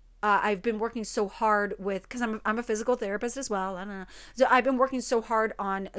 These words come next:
giving the message of listening to your body as you do the m-, m-, whatever exercises. So, like, if you need to do a modified or even a harder version of whatever's going on, do it.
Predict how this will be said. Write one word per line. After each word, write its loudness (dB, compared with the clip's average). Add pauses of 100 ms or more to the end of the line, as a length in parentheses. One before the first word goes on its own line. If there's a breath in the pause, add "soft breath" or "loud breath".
giving 0
the -4
message -6
of -6
listening -6
to -4
your -2
body -2
as 0
you -6
do -4 (380 loud breath)
the -2
m-, -4
m-, -6
whatever 2
exercises. -2
So, 0
like, -4
if -8
you -4
need -2
to 0
do -2
a -2
modified 2
or -4
even -2
a 2
harder -4
version -6
of -10
whatever's -6
going -4
on, -8
do 2
it. 0